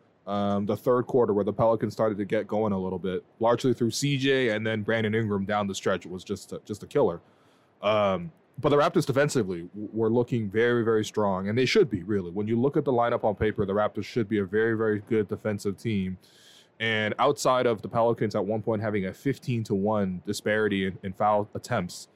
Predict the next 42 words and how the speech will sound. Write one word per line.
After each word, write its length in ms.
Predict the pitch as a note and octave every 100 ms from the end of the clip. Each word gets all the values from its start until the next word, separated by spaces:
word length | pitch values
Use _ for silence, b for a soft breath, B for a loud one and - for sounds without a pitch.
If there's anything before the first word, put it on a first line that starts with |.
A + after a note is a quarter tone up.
| b b b
uh, 220 | G2 G2
midway 260 | F#2+ A2 G#2+
through 140 | G2+
the 80 | G#2
second 300 | G2 G2 F#2+
quarter, 420 | F2 A2+ F#2+ F2+ F#2+ - F2+
um, 480 | F2 F#2 F#2 F2+ E2+ _ _
you 80 | B2+
know, 80 | G#2+
the 80 | G#2+
Raptors 360 | A2+ B2+ A2
were 80 | A2+
just 160 | G#2+ G#2+
locking 380 | G#2 A2 G#2+
everything 300 | G2+ A2 A2
down 360 | G#2 A2 G#2 G2 - b b
on 180 | A2+ A#2+
defense 520 | G#2+ D3 - F2 E2+ G2
in 80 |
the 80 | G#2
first 260 | G2 G2+ -
half. 320 | A2+ G2 F2+ G#2+
And, 100 | G#2+
of 120 | G2+
course, 260 | A#2+ G#2+ - b b
second 260 | - E3+ D3+
half, 300 | C3 A#2+ -
the 80 | -
Pelicans 380 | B2+ A#2+ A#2+ G#2+
started 140 | A2
to 40 | G#2
get 160 | G#2+
going. 240 | G#2 A2 G2
But, 140 | A2
yeah, 160 | B2 A#2
the, 100 | G#2+
the 100 | B2
Raptors 280 | C#3 D3
were 80 | C3
able 140 | C#3 C#3
to 100 | A#2+
lead 340 | B2 C3